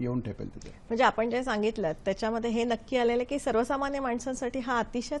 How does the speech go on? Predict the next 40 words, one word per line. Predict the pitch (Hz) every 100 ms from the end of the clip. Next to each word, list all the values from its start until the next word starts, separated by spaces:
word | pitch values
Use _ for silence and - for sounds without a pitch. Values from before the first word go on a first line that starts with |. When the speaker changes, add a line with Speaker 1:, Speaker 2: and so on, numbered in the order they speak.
| -
Speaker 2:
चांगला | 240 208 208
निर्णय | 247 240 240
आणि | 240 262 -
त्या | 233
दृष्टीने | 226 208 - - 294
आपण | 277 254 240
त्याच्याकडे | 233 214 214 208
बघण्याची | 214 190 185 196 220
गरज | 185 170 185
आहे. | 156 160 -
Speaker 1:
अक्षरशः. | 117 - 120 - 123
Speaker 2:
आणि | - 170 170 - -
Speaker 1:
कारण, | 151 156 185 160
अ, | 151 160 - - - - - -
सामान्य | 139 147 185
माणसाला | 185 185 180
सर्वात | 147 170
आनंद | 165 165
झाला | 170 160 156
की | 165
श्रीमंतांना | 143 139 147 143 127
धक्का | 110 113
बसला. | 101 95 107 - -
Speaker 2:
<laughs> | 240 180 143
Speaker 1:
त्यामुळे | 143 151 151
त्यांना, | 151
अ, | 151 147 139
प-, | 127 -
पहिला | 131 127 127 127
आनंद | 123
झाला. | 117 107
परंतु | 117 135 135 143
त्यामुळे | 143 - 135 143
त्यांचा | 147 131 127 151
स्वतःचा | 139 151 151
त्रास | 151 151 160
होता | 147
त्यांनी | 147 143
सहन | 127 127
केला. | 117 98